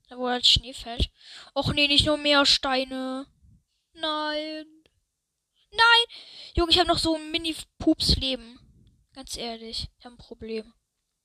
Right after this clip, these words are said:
Ich bin gleich auf dem Gipfel. Hä? Och nee, ich muss dort hoch. Ja, okay, wow. Hä? Hä, wo, hä, wo muss ich denn hingehen? Ich hab grad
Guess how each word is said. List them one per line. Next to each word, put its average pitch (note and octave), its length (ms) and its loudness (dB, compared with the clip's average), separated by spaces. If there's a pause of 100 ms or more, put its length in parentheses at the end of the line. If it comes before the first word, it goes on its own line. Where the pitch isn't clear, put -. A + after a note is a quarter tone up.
(460)
Ich - 120 -8
bin D4 140 -4
gleich D#4+ 220 4
auf E4+ 80 -2
dem E4+ 100 -6
Gipfel. E4 560 -4 (1700)
Hä? A#3+ 240 -6 (1040)
Och C#4+ 160 -12
nee, C#4+ 80 -2
ich C#4 100 -2
muss C4 120 -6
dort C4+ 240 -4
hoch. - 260 -12 (1120)
Ja, C4+ 120 -16
okay, C4 240 -14
wow. B3+ 320 -8 (460)
Hä? C#4 320 -6 (1400)
Hä, D4 180 -2
wo, D#4+ 180 -4
hä, F4+ 340 0
wo E4 100 0
muss D#4+ 180 -4
ich - 80 10
denn D4 140 4
hingehen? C#4 640 -8 (1500)
Ich - 140 4
hab - 80 4
grad - 160 -16